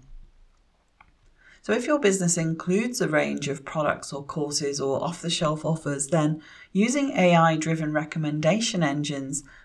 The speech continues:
may be of interest too. These tools provide customers with personalized product or service suggestions based on their preferences, browsing history, and purchase behavior.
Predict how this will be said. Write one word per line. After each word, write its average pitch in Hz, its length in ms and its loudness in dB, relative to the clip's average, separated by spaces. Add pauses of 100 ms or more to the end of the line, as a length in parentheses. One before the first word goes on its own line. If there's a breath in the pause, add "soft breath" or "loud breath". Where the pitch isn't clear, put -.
may 175 180 4
be 190 140 2
of 180 80 0
interest 165 500 0
too. - 380 0 (320)
These 226 320 2
tools 156 320 -2
provide 147 480 0
customers 139 560 -6
with 185 200 -2
personalized 147 840 -2 (300 soft breath)
product 175 500 2
or 151 100 -4
service 143 460 -2
suggestions 160 840 -6 (260 loud breath)
based 220 400 0
on 156 140 -2
their 147 140 0
preferences, 170 840 0
browsing 180 520 0
history, 151 540 -4 (240 loud breath)
and 180 180 0
purchase - 360 0
behavior. 143 640 0